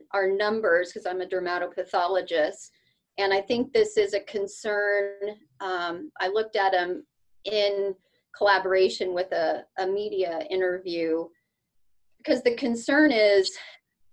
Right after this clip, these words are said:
where have all the fill in the blank high risk medical concerns gone?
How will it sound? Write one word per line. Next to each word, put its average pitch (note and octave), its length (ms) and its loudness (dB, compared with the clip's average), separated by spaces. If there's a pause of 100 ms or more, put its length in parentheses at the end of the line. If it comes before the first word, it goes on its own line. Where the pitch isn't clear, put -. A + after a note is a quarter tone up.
(100)
where B3 320 6
have A3+ 220 2
all G3+ 540 6
the F#3 340 4 (1800)
fill A#3 200 6
in G#3+ 100 4
the G#3 120 6
blank G3 400 4
high G#3 240 4
risk F#3+ 440 4
medical F#3 540 2
concerns E3+ 640 -4
gone? D3+ 460 -4